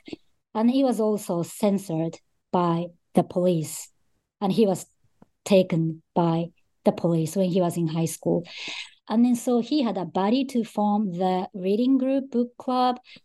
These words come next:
and his buddy, he went, his buddy went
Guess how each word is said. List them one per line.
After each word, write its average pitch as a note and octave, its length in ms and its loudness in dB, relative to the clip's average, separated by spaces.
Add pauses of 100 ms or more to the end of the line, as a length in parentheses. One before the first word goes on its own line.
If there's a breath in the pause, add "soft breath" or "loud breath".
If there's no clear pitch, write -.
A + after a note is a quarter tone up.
(140)
and G#3+ 160 2
his G#3+ 220 -4
buddy, G3 500 -2 (420)
he D4 280 0
went, A3 340 -2 (220)
his D4+ 160 -2
buddy F#3+ 340 0
went F#3+ 320 0